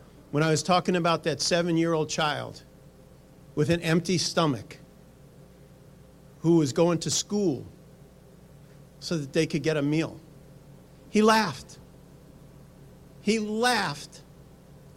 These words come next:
about the fact that we have child hunger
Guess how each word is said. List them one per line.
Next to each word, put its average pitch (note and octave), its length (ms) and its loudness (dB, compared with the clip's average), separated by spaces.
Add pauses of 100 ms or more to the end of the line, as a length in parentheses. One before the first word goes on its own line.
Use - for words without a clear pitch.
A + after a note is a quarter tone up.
(160)
about F3+ 320 0
the F3+ 80 -4
fact F3+ 480 -6 (720)
that E3+ 140 0
we F#3+ 140 2
have F3+ 180 0
child G3 440 -4
hunger C#3+ 440 -4